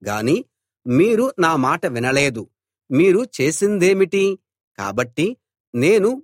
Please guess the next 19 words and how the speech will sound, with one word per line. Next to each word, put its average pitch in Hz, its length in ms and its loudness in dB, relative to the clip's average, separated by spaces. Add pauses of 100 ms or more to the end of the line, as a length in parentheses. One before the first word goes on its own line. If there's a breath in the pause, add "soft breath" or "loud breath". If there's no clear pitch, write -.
మీ 160 180 4
ముంగిట్లో 196 640 0
నుంచి 190 300 0
వాళ్ళని 165 380 2
వెళ్ళగొట్టను. 135 720 -2 (300)
వాళ్ళు 151 560 0
మీ 147 120 0
పక్కలో 190 600 -2 (400)
బల్లేలుగా 170 680 2
ఉంటారు. 139 580 -2 (280)
వాళ్ళ 143 240 0
దేవుళ్ళు 202 560 0
మీకు 208 280 0
ఉరిగా 165 380 2
ఉంటారని 156 580 -2
చెప్తున్నాను." 143 760 -2 (600)
యెహోవా 220 560 2
దూత 165 520 -2
ఇశ్రాయేలీయులందరితో 165 1400 0